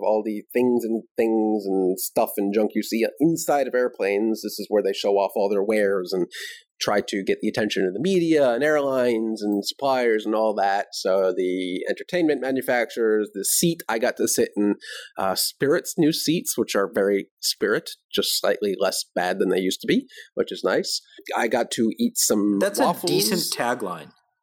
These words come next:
Speaker 2: Just
Speaker 1: Yeah,
Speaker 2: slightly
Speaker 1: less
Speaker 2: less bad than we used to be.
Speaker 1: Yeah, but actually, that,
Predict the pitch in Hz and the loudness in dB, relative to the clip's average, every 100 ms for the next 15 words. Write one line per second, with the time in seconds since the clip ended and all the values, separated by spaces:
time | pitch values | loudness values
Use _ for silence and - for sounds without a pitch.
0 | _ 113 147 180 - - 415 202 226 - | _ -2 0 0 0 0 2 2 0 0
1 | 196 185 185 175 - 160 165 160 151 143 | 0 0 -2 -2 -2 -2 0 -2 -2 -2
2 | 139 135 139 - 82 - - _ _ _ | 0 0 -2 -4 -6 -10 -18 _ _ _
3 | _ _ _ _ _ 240 151 98 - 165 | _ _ _ _ _ 0 2 0 -2 -2
4 | - - 135 123 - 110 101 101 | -2 -2 -2 -2 0 2 2 2